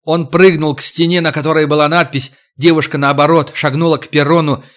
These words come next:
и тогда Чак трижды выстрелил в туннель. Пламя в глубине его погасло,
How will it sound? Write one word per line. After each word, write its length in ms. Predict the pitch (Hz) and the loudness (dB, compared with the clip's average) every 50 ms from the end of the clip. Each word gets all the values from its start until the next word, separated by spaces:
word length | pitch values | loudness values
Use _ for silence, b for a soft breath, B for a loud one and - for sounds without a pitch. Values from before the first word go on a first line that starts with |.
| b b b | b b b
и 100 | 135 131 | -4 -2
тогда 300 | 165 147 139 147 156 147 | -2 -2 2 2 0 0
Чак 420 | - - - 170 151 - - - | 0 0 0 0 0 0 -2 -2
трижды 420 | - 180 185 175 143 120 123 135 | 0 2 2 2 0 0 -2 -2
выстрелил 540 | 117 123 156 147 151 - 143 143 139 139 135 | 0 0 -2 -2 -2 -4 -2 -2 0 -2 -2
в 80 | 131 - | -4 -6
туннель. 480 | - 143 139 135 135 123 107 - - _ _ _ _ _ _ _ _ _ _ - | -6 -4 -2 -2 -2 -2 -4 -6 -12 _ _ _ _ _ _ _ _ _ _ -4
Пламя 340 | 147 165 185 185 175 160 143 | 0 2 2 2 2 0 -2
в 80 | 127 | -2
глубине 380 | 131 147 160 151 160 160 170 170 | -2 -2 0 0 0 0 0 0
его 200 | 170 160 160 151 | 2 2 0 0
погасло, 720 | 156 165 147 139 151 180 175 151 - - 127 101 b b | 0 -2 -4 0 2 0 0 0 0 -6 -6 -8 b b